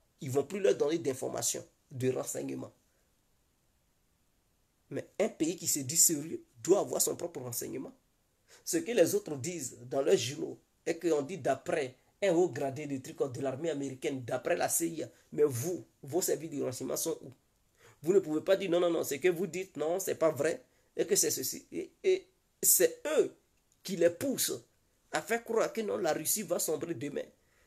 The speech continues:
Tout ce qu'ils leur disent, c'est ça, c'est ça, c'est ça. Mais avec le temps, on comprend que non, ce sont des mensonges. Avec le temps, on constate que non, ça ne va pas. Et qu'ils ont menti. Et puis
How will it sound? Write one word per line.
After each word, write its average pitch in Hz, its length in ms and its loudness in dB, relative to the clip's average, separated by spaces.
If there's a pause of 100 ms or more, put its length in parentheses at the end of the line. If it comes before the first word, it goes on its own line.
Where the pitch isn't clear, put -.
(240)
Tout 302 120 0
ce 226 100 2
qu'ils 196 240 -2
leur 208 160 8
disent, 180 420 -8 (180)
c'est - 160 -2
ça, - 260 2
c'est 170 180 0
ça, 185 180 2
c'est - 140 -2
ça. - 320 -4
Mais 143 220 -4 (840)
avec 127 380 -2
le 143 180 0
temps, 185 180 0
on 156 80 2
comprend 139 320 -2
que - 120 -2
non, 160 260 -4 (180)
ce - 220 -6
sont 170 160 2
des 135 100 -2
mensonges. 123 560 -4
Avec - 300 0
le 165 180 -4
temps, 196 220 -2
on 160 80 -2
constate - 440 -6
que 190 100 2
non, 175 300 2
ça 160 180 0
ne 143 140 -4
va 127 180 -2
pas. - 220 -10 (800)
Et 156 140 -2
qu'ils 170 380 2
ont 135 40 4
menti. 139 580 0 (300)
Et 151 100 0
puis 180 200 -6